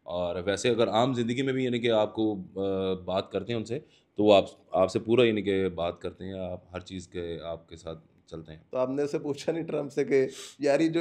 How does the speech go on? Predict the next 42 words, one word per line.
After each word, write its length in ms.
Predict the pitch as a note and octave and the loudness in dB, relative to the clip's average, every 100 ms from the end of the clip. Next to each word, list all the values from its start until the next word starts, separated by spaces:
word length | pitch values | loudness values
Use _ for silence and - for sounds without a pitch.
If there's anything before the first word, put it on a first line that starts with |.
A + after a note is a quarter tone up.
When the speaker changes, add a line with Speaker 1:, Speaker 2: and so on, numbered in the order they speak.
| D#3+ | 0
Speaker 2:
एग्जीबिशन 500 | C#3 D3 F3+ F#3+ F#3 | 2 4 4 6 4
शॉट्स 320 | F3+ C#3+ C#3+ - | 6 2 2 0
मारते 380 | C3+ C3 - | 0 0 -4
हैं 160 | C#3+ - - - - | -6 -6 -14 -20 -14
ये 140 | - F3 | -8 -6
क्या, 300 | - G3 G#3 | 4 6 8
मतलब 500 | G3+ E3+ E3 E3 E3+ | 4 2 0 -2 -2
कैसे 340 | F3 F#3 A#3 | 4 4 4
मार 240 | G#3 D3 C#3 | 4 2 2
लेते 180 | C#3 | 0
हैं? 100 | E3 | -2
इतनी 180 | F3 F#3 | 0 2
आसानी 380 | F3+ E3+ D#3 E3 | 2 2 2 0
से 120 | E3+ | -2
वो 260 | E3 E3+ E3+ - - | -2 -2 -4 -8 0
ऐसे 240 | D3+ G#3 | 4 6
शॉट 320 | G#3 G3 F3+ | 6 6 6
मार 220 | E3 D#3 D#3+ | 6 8 8
रहा 100 | E3+ | 4
होता 200 | E3 D#3+ | 4 4
है 80 | |
और 100 | D#3+ | 2
बॉल 240 | D3 D#3+ D#3+ | 4 4 4
कहाँ, 380 | D#3+ D#3 D#3+ D#3 | 4 4 4 2
कहाँ, 320 | D#3 D#3+ E3 | 0 0 0
कैसे 340 | D3+ C#3+ F3+ | -2 -2 2
आता 240 | D#3+ D#3+ D3+ | 0 2 -2
है। 140 | - _ _ _ - | -4 _ _ _ -8
लोग 560 | C#3 D#3+ F#3 F3 - C#3 | 4 8 8 6 0 -2
जो 100 | D#3+ | -2
देखने 360 | D#3 D#3+ G3 A3 | 2 6 6 6
वाले 180 | A3 | 8
हैं, 60 | A#3+ | 8
वो 60 | A3 | 8
शौकीन, 380 | G#3 G3 A3 | 6 2 2
वो 80 | G#3+ | 8
उसको 380 | A#3+ A3+ A3+ G#3+ | 10 10 6 2
बड़ा 240 | F#3+ F3 | 4 4
एंजॉय 300 | F3+ D3+ D3 | 4 4 2
करते 300 | D3+ D3+ - | 2 0 -2
हैं, 20 | C#3 | -8
उसकी 280 | - C#3+ | -8 -12